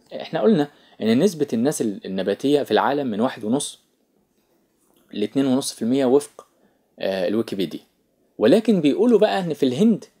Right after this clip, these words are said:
بتزداد نسبة النباتيين الى أربعين في المية. في الهند نسبة النباتيين طلعت لأربعين في المية. هم اصلا العقائد البوذية والعقائد الهندوسية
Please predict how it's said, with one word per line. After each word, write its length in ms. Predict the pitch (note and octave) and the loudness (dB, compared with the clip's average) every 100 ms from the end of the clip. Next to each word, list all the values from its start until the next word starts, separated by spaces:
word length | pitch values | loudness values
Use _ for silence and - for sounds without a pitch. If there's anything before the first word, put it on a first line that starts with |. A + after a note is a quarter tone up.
| _ _ _ | _ _ _
بتزداد 500 | - B2 A#2 - F#3 | -2 -2 2 2 2
نسبة 300 | C3+ F3 C3+ B2 | 0 -4 -4 -4
النباتيين 720 | A2+ G#2+ A2 A2+ G#2+ D#3+ G3 | -2 0 -2 -4 -4 -2 -2
الى 260 | - A2 - | -2 -2 -2
أربعين 360 | G#2+ G2+ C#3+ | -4 -4 -4
في 120 | D3+ | -8
المية. 220 | G2 E2 - _ _ _ _ _ _ _ | -10 -10 -12 _ _ _ _ _ _ _
في 80 | G2 | -4
الهند 340 | A#2 B2 - - _ _ _ - | 0 0 -4 -16 _ _ _ -4
نسبة 240 | C3 B2+ A2+ | 0 0 -2
النباتيين 560 | G#2+ G2+ G#2 - D3+ D3 | -4 -4 -6 -4 -6 -2
طلعت 320 | C#3+ C3+ - | 0 0 0
لأربعين 260 | G#2 A2 | 0 -2
في 100 | A2 | -4
المية. 180 | F#2 E2+ - | -8 -10 -6
هم 100 | A2 | -4
اصلا 340 | - - C#3+ B2 - _ | -4 -4 -6 -8 -12 _
العقائد 500 | G#2+ F#2+ G#2 D3+ C#3 | -2 -2 2 0 2
البوذية 540 | A#2 G#2 G#2 G2 C#3 B2 | 0 -2 -2 0 2 2
والعقائد 400 | G#2+ F#2 - D3 | 2 0 -2 -2
الهندوسية 540 | A2 A2 G#2+ - D3+ | 0 -2 -4 0 -2